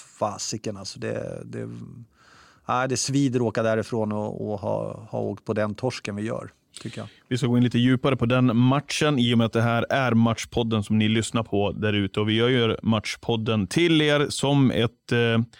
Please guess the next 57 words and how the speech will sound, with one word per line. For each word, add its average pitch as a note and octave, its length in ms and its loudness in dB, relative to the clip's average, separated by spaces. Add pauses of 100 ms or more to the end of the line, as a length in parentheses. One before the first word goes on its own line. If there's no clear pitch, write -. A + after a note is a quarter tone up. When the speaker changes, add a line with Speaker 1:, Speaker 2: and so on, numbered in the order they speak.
(200)
Speaker 2:
ja, - 300 -2
men B2 160 2
lite B2 200 2
mer B2 200 4
information A#2+ 580 2
och G#2+ 60 0
att G#2 80 -2
ni A2+ 100 2
ska G#2 100 -2
känna A2+ 240 0
lite G#2+ 180 -2
närmare A2 360 2
föreningen A2+ 420 0
överhuvudtaget. G#2 600 -4
Det A#2+ 80 0
där A2 100 0
vet A2+ 300 -2
ni G#2+ 80 0
ju G2+ 120 0
sedan A2 260 -2
tidigare G#2 460 -2 (260)
under D3+ 340 4
de B2+ 140 2
här C3 100 0
tiderna C3 380 2
som D#3 160 0
är. F#3+ 340 2 (300)
Även A#2+ 280 0
om C#3 120 2
vi, B2 360 2 (140)
ja, B2+ 260 -2 (100)
jag - 140 -2
vet B2 80 2
inte C#3 120 -4
om D3 40 2
man C#3 80 2
ska C#3 100 -4
skratta C3 260 -2
eller C3 80 2
gråta. C#3 400 2
Vi B2 120 0
fick B2 220 -2
ju C3 60 2
i B2 40 4
alla A#2 120 2
fall - 120 -2
beskedet A2+ 440 -2
att G#2+ 60 0
vi G#2+ 80 0
fick G#2 200 -2
trehundra E3+ 580 2
personer A#2+ 340 2
från A2 100 0
och A2+ 60 2
med G#2+ 140 0
första A2 240 -4
november. G2 420 0